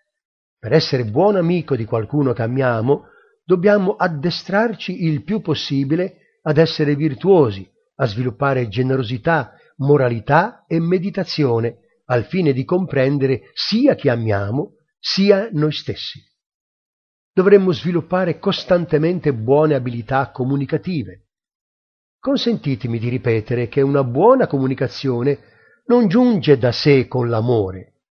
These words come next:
come i programmi gratis in un computer nuovo. Si tratta di un'abilità che deve essere padroneggiata. Non possiamo attenderci di comunicare bene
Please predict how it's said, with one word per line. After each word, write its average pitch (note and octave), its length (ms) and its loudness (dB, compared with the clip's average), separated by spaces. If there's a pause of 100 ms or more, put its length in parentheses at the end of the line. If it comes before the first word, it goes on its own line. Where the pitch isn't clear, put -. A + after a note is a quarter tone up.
come C3+ 260 2
i B2+ 60 -2
programmi C3 500 0
gratis C3+ 520 2
in C3 100 -2
un B2+ 100 -2
computer C3 480 -2
nuovo. A2 420 0 (640)
Si - 180 -6
tratta G#3 380 0
di D3+ 100 -2
un'abilità D3 760 0
che D3+ 100 0
deve D3 200 2
essere E3 440 -2
padroneggiata. C#3+ 1000 -2 (580)
Non A#3 120 2
possiamo G3+ 440 2
attenderci C3+ 720 0
di A#2+ 140 -4
comunicare B2+ 580 -2
bene D3+ 380 2